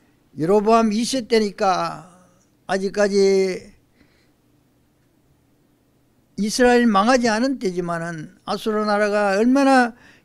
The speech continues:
이스라엘 괴롭히는지 알고 있습니다. 원수의 나라입니다.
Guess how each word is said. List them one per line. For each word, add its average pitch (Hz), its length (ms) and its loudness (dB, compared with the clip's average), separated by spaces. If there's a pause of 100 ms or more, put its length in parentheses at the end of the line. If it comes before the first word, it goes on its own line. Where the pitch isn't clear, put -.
이스라엘 190 580 0
괴롭히는지 175 800 -4
알고 139 460 -10
있습니다. 139 440 -20 (840)
원수의 226 460 -4
나라입니다. 151 600 -12